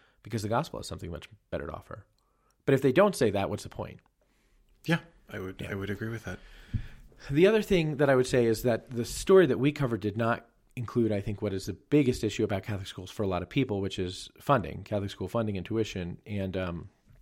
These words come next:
Speaker 1: and I, <laughs> I bring that up, but I don't actually have a lot of good ideas or a, a, a lot of good thoughts about that. I know that there are sort of,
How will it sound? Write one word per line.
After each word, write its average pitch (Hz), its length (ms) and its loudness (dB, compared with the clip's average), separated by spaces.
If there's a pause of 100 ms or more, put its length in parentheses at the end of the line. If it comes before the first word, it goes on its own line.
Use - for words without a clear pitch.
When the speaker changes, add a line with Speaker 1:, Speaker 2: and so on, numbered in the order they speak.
(560)
Speaker 1:
and 104 120 -8
I, 123 100 -2 (260)
<laughs> 214 100 4 (400)
I - 60 0
bring 147 160 8
that 135 120 8
up, 147 80 10
but 127 120 6
I 120 40 6
don't 120 140 2
actually 120 300 0
have 117 140 0
a 107 40 -2
lot 110 180 0
of 104 60 -2
good 110 120 2
ideas 117 480 0
or 104 140 -2
a, 104 80 0
a, 104 380 -4 (100)
a 107 80 -6
lot 107 200 -2
of 98 60 -6
good 101 120 -4
thoughts 117 200 -2
about 95 180 -2
that. 95 120 -4
I 98 60 -4
know 98 140 -4
that 95 180 -8
there 104 140 -2
are 98 60 -4
sort 98 180 -6
of, - 60 -16